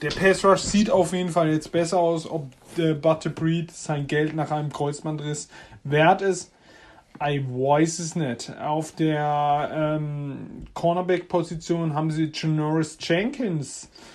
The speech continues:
bekommen, der auch ziemlich alt ist, aber immer noch ekelhaft zu bespielen. Ähm,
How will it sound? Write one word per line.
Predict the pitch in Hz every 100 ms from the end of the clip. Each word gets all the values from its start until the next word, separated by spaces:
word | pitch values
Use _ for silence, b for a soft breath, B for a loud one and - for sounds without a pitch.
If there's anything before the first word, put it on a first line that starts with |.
| B -
bekommen, | 151 - 160 156 226 - B B B B _
der | 127 113
auch | 139 143
ziemlich | - 151 147 143 131
alt | 139 156
ist, | 175 170
aber | 147 143
immer | 151 151
noch | 160 156 -
ekelhaft | 156 147 160 151 147 -
zu | 156
bespielen. | 139 - - 170 180 175 165 B B B
Ähm, | 160 160 160 165 156